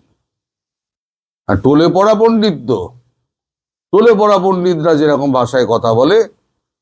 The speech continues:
ওনারাও তাই বলছেন। কিন্তু মোহাম্মদ ইউনূস তো টোলে পড়া, আহ, মা-, মা-, মানুষ নন।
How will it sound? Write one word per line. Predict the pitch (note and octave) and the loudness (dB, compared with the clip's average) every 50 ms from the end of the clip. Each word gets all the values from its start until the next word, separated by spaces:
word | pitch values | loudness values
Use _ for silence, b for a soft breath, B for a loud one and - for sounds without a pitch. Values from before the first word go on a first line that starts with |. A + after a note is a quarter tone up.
| _ _ _ _ | _ _ _ _
ওনারাও | F3+ F#3 F3 E3+ D#3 C#3+ C#3 | -2 0 0 2 2 0 0
তাই | A#2 C3+ A#2+ A2+ G#2+ | 0 -2 -2 -2 -2
বলছেন। | F#2+ F#2 F2+ E2+ E2 - E2+ D2+ C#2+ _ _ _ _ _ _ _ _ _ _ _ _ _ _ - | -4 -6 -10 -14 -16 -20 -20 -20 -20 _ _ _ _ _ _ _ _ _ _ _ _ _ _ -6
কিন্তু | G#2 A2 A2 D#3+ D3 | -6 -2 0 2 2
মোহাম্মদ | B2 G#2+ G2 A2 C3 D3 E3 F3 F3 E3+ A#2+ | 2 2 2 0 0 0 0 0 0 0 2
ইউনূস | A#2 A#2+ C#3 D#3+ F#3 F3 - - - | 2 2 2 2 0 0 -2 -4 -4
তো | G3+ F#3+ | -4 -4
টোলে | F#3 - E3+ E3+ E3+ F3 D#3+ | -2 0 0 2 2 2 2
পড়া, | E3+ E3 E3 E3 | 2 2 2 2
আহ, | E3 D3+ C#3 - _ _ _ _ _ _ _ _ _ _ _ _ _ _ _ A#2 A#2 A2 G#2+ - - G#2+ A#2 B2 C3 A#2+ G2+ | 2 0 -2 -6 _ _ _ _ _ _ _ _ _ _ _ _ _ _ _ -14 -14 -12 -12 -12 -12 -8 -4 -2 -2 -2 -2
মা-, | A2 C#3 C3+ C3 C3 B2 A#2 A2 G#2+ A2+ | -2 -2 0 0 0 0 0 0 0 -2
মা-, | A2+ A2+ A2 A#2 C3+ D3 D3 | -2 0 0 2 2 2 2
মানুষ | C#3+ C#3+ D#3 D#3 D3 - C#3 | 2 2 0 -2 -2 -4 -4
নন। | C#3+ C#3 C#3+ D3 | -2 -2 -2 -4